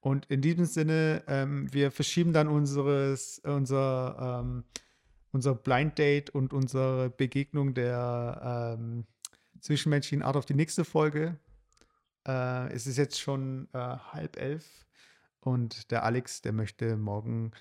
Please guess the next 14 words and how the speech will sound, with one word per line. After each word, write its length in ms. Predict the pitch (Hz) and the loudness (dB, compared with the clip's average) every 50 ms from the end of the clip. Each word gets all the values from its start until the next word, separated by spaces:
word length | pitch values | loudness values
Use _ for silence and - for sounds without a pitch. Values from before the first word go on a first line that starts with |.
| _ _ _ _ _ _ _ _ _ - | _ _ _ _ _ _ _ _ _ -2
ganz 180 | 127 123 - | -2 -2 -2
fleißig 480 | - - 113 110 113 110 123 123 101 - | -2 -2 0 0 0 -2 -4 -6 -4 -4
noch 140 | 117 - - | -6 -4 -4
Pixel 300 | - 147 - - 139 123 | -4 -4 -4 -4 -4 -2
schubsen. 640 | - 143 127 - - - 135 131 131 127 120 113 _ _ _ _ _ _ _ - - - | -2 -2 -2 -2 -2 -2 -2 0 0 -2 -4 -6 _ _ _ _ _ _ _ -20 -12 -6
Ähm, 560 | 127 120 113 113 113 113 113 110 110 110 110 - | -4 -2 -2 -2 -2 -2 -2 -2 -4 -4 -4 -2
ich 160 | - 104 - - | 0 -2 0 0
werd 120 | 123 117 | -2 -2
wahrscheinlich 300 | 120 - - 135 113 - | -2 -2 -2 -2 -2 -2
ein 40 | - | -2
paar 100 | 120 113 | -4 -4
Keyframes 520 | - - - 156 147 - 147 143 135 - | -2 0 0 0 2 4 2 2 2 0
schubsen. 520 | - - 135 - - - 139 135 135 131 - - - - - - - - - - _ - - | 0 -2 -4 -4 -4 -6 -4 -4 -4 -4 -4 -2 0 0 0 0 -4 -8 -12 -14 _ -8 -6
Und, 560 | 120 113 113 117 113 113 113 113 113 - | -4 -2 -2 -2 -2 -4 -6 -6 -8 -12